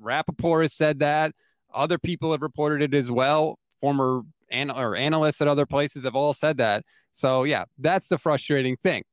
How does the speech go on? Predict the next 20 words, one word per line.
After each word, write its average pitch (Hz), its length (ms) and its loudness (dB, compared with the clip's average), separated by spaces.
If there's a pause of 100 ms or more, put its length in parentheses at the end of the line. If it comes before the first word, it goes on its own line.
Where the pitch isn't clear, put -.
(120)
Now, 160 300 0 (380)
let's 170 240 2
get 185 260 0 (140)
to 151 580 2 (600)
Kyle 147 320 0
Shanahan 135 680 0
with 156 320 2 (200)
Tim 120 240 -2
Kawakami, 98 880 -4
because 117 760 -4
he 131 180 -2
did 123 260 -2
the 160 40 0
podcast 139 680 -2
on 131 180 0
The 143 160 2
Athletic, 117 580 -2 (460)
and 143 580 0 (340)
you 175 220 2
can 247 220 -2